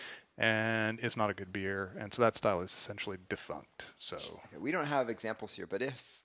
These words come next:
Speaker 2: I was interested in a classic German Pilsner, what would you recommend that we could find in the U S?
Speaker 1: I think, so they,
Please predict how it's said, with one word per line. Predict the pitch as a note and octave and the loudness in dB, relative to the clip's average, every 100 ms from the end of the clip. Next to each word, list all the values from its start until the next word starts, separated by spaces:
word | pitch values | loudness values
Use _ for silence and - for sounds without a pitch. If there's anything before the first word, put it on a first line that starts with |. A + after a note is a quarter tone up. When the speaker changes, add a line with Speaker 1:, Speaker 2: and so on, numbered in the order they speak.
| _ - | _ -4
Speaker 2:
I | G2+ | -2
was | G2 F#2+ - | 0 -4 -8
interested | F#2+ - F#2+ D#2+ | -12 -10 -10 -10
in | D#2+ D#2 - _ _ _ _ _ - | -14 -18 -20 _ _ _ _ _ -16
a | C2+ | -16
classic | - - D#2 - D2 _ _ | -12 -6 -6 -6 -14 _ _
German | - E2 D2+ D2 _ _ - | -14 -12 -12 -18 _ _ -14
Pilsner, | F2 D#2+ C#2 D3 _ _ _ _ _ _ _ _ _ _ _ _ _ | -12 -10 -14 -20 _ _ _ _ _ _ _ _ _ _ _ _ _
what | F2+ C#2+ | -10 -10
would | - | -10
you | D2 | -14
recommend | B1 C2+ C2+ _ - | -14 -18 -20 _ -16
that | C2 | -16
we | B1+ | -16
could | - | -20
find | - C2 | -18 -18
in | B1+ | -18
the | |
U | C2 | -20
S? | - _ _ _ - | -20 _ _ _ 8
Speaker 1:
I | D3 F#3+ | 12 12
think, | C4+ G#3 - _ _ _ _ _ _ _ _ _ _ _ - - | 10 2 -2 _ _ _ _ _ _ _ _ _ _ _ -14 -2
so | - | 8
they, | C3+ | 10